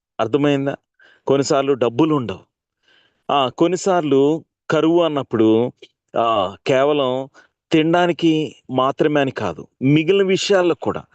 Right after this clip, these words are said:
కొంతమందికి ఒక్కొక్కటి. కరువు అంటే ఏంటి అర్థం? లేకపోవడం అని. ఓకే, అది ఆర్థికంగా కావచ్చు,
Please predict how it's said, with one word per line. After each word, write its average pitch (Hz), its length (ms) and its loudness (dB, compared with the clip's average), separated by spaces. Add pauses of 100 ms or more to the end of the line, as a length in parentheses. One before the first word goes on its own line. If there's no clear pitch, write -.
(300)
కొంతమందికి 143 800 -2
ఒక్కొక్కటి. 147 800 0 (160)
కరువు 170 280 4
అంటే 202 220 0
ఏంటి 180 260 0
అర్థం? 160 460 -2 (2250)
లేకపోవడం 131 760 0 (100)
అని. - 260 -12 (580)
ఓకే, 120 240 -2 (280)
అది 101 140 0
ఆర్థికంగా 131 540 0
కావచ్చు, 117 520 -4